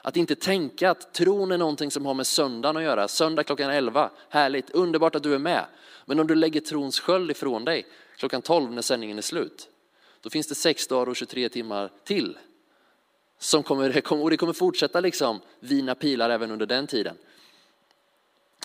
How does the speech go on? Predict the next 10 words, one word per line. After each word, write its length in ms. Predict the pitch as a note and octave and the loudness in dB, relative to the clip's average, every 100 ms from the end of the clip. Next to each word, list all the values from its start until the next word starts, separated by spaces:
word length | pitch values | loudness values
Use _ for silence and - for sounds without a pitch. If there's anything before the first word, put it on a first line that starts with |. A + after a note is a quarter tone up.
| - | -16
Vi 60 | G2+ | -10
behöver 320 | A2+ A#2+ B2+ | -8 -4 -4
hålla 300 | B2 B2 A2 | -2 -2 -2
den 120 | A2+ | -4
här 540 | G#2 G#2 G2+ F#2+ F#2 - _ _ | -8 -8 -6 -6 -8 -14 _ _
tron 320 | - G#2+ G2+ | -12 -10 -8
högt 320 | A2 G2 - | -8 -10 -12
hela 260 | - G#2+ F#2+ | -6 -4 -4
tiden. 280 | - F2 - _ _ _ _ _ - - - - - - _ - | -6 -10 -12 _ _ _ _ _ -20 -20 -20 -20 -20 -20 _ -6
Ehm, 680 | G#2 G#2 G2+ F#2+ F#2+ F2+ | 0 2 2 0 -4 -8